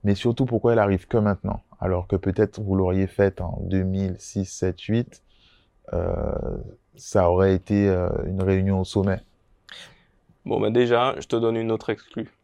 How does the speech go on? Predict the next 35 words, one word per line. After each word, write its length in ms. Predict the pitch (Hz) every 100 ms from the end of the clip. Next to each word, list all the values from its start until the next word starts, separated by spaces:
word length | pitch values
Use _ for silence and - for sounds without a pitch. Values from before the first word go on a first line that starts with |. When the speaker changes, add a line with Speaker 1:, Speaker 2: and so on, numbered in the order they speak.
| _ - _ _ _ _ _ _
Speaker 2:
Il 60 | 117
y 20 |
en 60 | 107
a 80 | 107
pas 140 | 107
qu'une. 220 | - 117 - _ _ _ _ _ -
Speaker 1:
Ok. 220 | - - - - -
Speaker 2:
Il 60 |
y 40 | 104
en 40 |
a 80 | 107
une 140 | 110
autre 140 | 101 -
qui 120 | -
arrive. 320 | 110 - 127 _ _ _ _ _ _ _ _ _ _ -
Donc, 300 | 107 107 113
euh, 220 | 104 104
en 100 | 123
fait, 240 | - 165 -
pourquoi ? 440 | 160 - 113 104
Parce 240 | 104 -
que, 380 | - 135 139 156 175 - - - - - _ _ -
euh, 600 | 127 113 110 110 104 104
pff, 520 | - - - - _ _ _ _
c'est 140 | -
vrai 120 | 113 120
que 60 |
ça 100 | 120
fait 120 | 107
tellement 340 | 110 123 117 120
longtemps 300 | 117 107 107
qu'on 140 | 120
nous 220 | 113 113
demande 360 | 113 113 107 107
ça. 320 | - 120 127